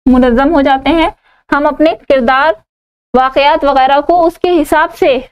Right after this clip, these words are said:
बना लेते हैं, ठीक है। अगर हम कि-, for example हम इस्लाम को फॉलो कर रहे हैं और हमारा अकीदा,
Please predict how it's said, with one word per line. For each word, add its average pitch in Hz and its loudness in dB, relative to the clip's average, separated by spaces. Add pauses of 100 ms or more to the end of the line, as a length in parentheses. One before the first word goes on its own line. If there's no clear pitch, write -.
(280)
बना 277 2
लेते 247 -2
हैं, 208 -8 (220)
ठीक 381 0
है। 302 -2 (540)
अगर 302 -2
हम 370 0
कि-, 277 0
for 294 -2
example 294 0
हम 339 0
इस्लाम 311 -2
को 330 0
फॉलो 247 0
कर 240 0
रहे 247 0
हैं 302 2
और 381 -2
हमारा 285 0
अकीदा, 294 0